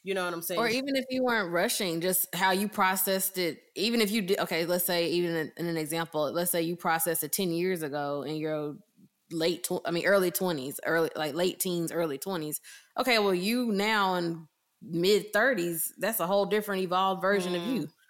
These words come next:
Speaker 2: So,
Speaker 1: That's
Speaker 2: like,
Speaker 1: true.
Speaker 2: I mean, it could, it could all be very present differently.
Speaker 1: That's true.
Speaker 2: Um, and then I would say with managing stress and anxiety,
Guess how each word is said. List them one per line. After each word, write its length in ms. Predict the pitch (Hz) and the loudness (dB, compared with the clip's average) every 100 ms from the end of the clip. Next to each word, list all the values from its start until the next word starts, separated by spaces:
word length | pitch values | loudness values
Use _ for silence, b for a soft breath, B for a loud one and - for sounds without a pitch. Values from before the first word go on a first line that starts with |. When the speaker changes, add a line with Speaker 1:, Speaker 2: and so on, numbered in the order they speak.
| b _ _ | b _ _
Speaker 2:
So, 360 | - 165 143 151 - - | -6 -2 0 -2 -8 -16
Speaker 1:
That's 320 | 123 156 - | -10 -8 -4
Speaker 2:
like, 120 | - | -2
Speaker 1:
true. 60 | 220 | 0
Speaker 2:
I 20 | |
mean, 200 | 180 175 | 0 0
it 80 | 175 | 0
could, 180 | 180 - - | -2 -2 -4
it 120 | 170 | -4
could 80 | 175 | 0
all 120 | 170 | 0
be 80 | 165 | 0
very 480 | 156 170 170 165 131 - | 0 2 2 0 -6 -4
present 340 | 175 165 143 | -2 -2 -4
differently. 500 | 147 190 131 131 143 _ _ _ _ | -4 -6 -8 -16 -18 _ _ _ _
Speaker 1:
That's 200 | 127 147 | -10 -6
true. 200 | 165 147 | -6 -6
Speaker 2:
Um, 380 | 143 135 131 151 _ _ _ _ _ _ _ _ _ _ _ - | -10 -12 -14 -18 _ _ _ _ _ _ _ _ _ _ _ -8
and 100 | 196 | -4
then 80 | 196 | 0
I 80 | 226 | 2
would 100 | 269 | 2
say 120 | 233 | 2
with 140 | 190 165 | 0 0
managing 480 | 165 247 247 208 | -2 -2 -2 -4
stress 580 | 190 - 220 233 - - - | -6 -6 -4 -4 -6 -8 -10
and 400 | - 175 170 160 | -6 -4 -2 -4
anxiety, 1000 | - 165 156 160 180 208 180 165 160 160 | -4 -6 -2 0 0 0 -2 -4 -6 -10